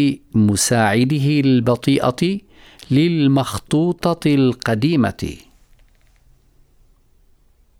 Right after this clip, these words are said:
شاركت في المؤتمر الذي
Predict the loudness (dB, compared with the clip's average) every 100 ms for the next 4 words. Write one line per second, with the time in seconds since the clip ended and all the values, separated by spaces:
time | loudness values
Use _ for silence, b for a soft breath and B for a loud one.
0 | _ _ _ _ _ _ B B B B
1 | 0 4 4 2 0 -2 -4 _ 0 4
2 | 6 6 2 -2 _ 2 4 4 2 2
3 | 2 0 -2 -4 0 2 2 2 0 0
4 | 0 0 -4